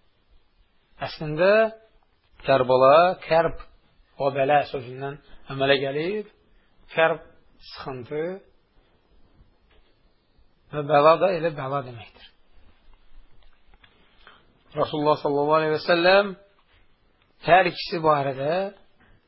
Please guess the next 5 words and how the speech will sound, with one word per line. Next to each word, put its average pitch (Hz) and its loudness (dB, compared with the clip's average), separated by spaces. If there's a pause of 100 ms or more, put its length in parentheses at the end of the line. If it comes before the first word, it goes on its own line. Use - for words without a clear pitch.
deyib 151 -4
ki, - -16
onlar 139 -2
cənnətin 139 -8 (840)
cavanlarının 135 0